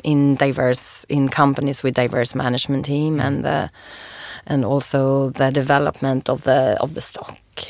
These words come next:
Speaker 1: uh, and so on.
Speaker 2: Yeah.
Speaker 1: So, I mean, you can't really, uh, neglect it anymore.
Speaker 2: Yeah. <laughs>
Speaker 1: You just have to im-, integrate it into the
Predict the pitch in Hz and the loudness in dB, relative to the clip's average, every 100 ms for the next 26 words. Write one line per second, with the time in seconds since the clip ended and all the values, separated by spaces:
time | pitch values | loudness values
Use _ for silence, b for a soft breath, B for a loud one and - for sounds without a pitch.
0 | - - 85 87 131 - - 104 95 - | -8 -8 -6 -4 -4 0 2 2 2 0
1 | - - - 151 143 139 135 139 - _ | -4 -4 0 2 4 4 2 -2 -10 _
2 | _ _ - - 156 156 160 160 - - | _ _ -20 -4 2 4 4 2 2 4
3 | 170 - 165 165 156 151 147 139 131 123 | 6 6 4 6 6 6 6 4 2 0
4 | 120 117 - _ _ - _ - - 139 | 0 -2 -6 _ _ -20 _ -18 -6 -6
5 | 147 143 - 117 80 131 - 78 107 175 | -4 -8 -8 -8 -6 -8 -2 0 2 6
6 | 220 - 180 156 156 - 165 156 160 156 | 6 6 4 4 4 4 4 4 2 4
7 | 175 170 156 - 180 180 180 180 170 156 | 6 8 6 2 4 4 4 4 6 6
8 | 147 143 151 160 151 - 156 147 147 143 | 6 4 4 4 2 4 6 6 4 4
9 | 135 | 4